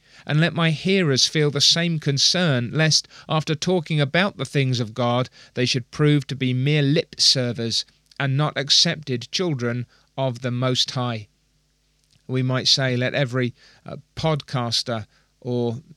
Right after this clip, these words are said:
videographer, every documentary maker, every author, let us all consider those of us who, who put our lips or our fingers to the work of the kingdom. Let us ask whether or not we are mere talkers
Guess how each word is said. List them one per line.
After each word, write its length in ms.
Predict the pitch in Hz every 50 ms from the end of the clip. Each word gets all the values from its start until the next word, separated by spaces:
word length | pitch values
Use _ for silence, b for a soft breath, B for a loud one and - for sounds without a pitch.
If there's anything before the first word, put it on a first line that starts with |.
| - _ -
videographer, 920 | - 123 117 151 143 156 143 139 143 147 147 135 127 - - 120 110 107 - b b b b b b b
every 400 | - 135 123 120 131 131 131 127
documentary 1040 | 120 151 - 131 131 165 151 147 - - 156 139 139 147 151 156 147 - 135 131 123
maker, 500 | 120 117 120 117 113 - - 117 110 101 b b b b b b b -
every 420 | 135 135 123 135 139 135 127 - _ _ _ -
author, 500 | 165 160 156 143 - - 127 107 98 - _ _ _ _ _ -
let 100 | 123 131
us 180 | 156 147 -
all 240 | 165 170 185 190 180
consider 640 | - - 160 151 147 - - - 175 165 143 127 120
those 300 | 120 151 160 160 139 135
of 100 | 135 127
us 220 | 135 139 - -
who, 160 | 147 135 127 B B B B B
who 100 | - 139
put 240 | 131 - - 165 -
our 200 | 110 143 139 127
lips 420 | 135 151 156 - - - - -
or 160 | 139 131 131 131
our 100 | 131 127
fingers 480 | - - 170 165 156 135 127 120 -
to 120 | - 147 131
the 100 | 131 123
work 360 | 123 139 151 151 151 151 -
of 120 | 135 117
the 80 | 123 123
kingdom. 500 | - - 156 151 147 131 123 117 110 107 b b b b b b
Let 160 | - 113 143
us 220 | 151 151 147 - - - _ _
ask 400 | - 156 165 156 143 123 - -
whether 380 | - 120 131 147 160 160 160 156
or 100 | 156 156
not 300 | 151 156 151 135 113 - -
we 160 | - 143 139
are 140 | 135 131 131
mere 360 | 127 123 131 147 147 143 139
talkers 800 | 131 - - - 170 170 165 139 - 147 127 123 120 117 - b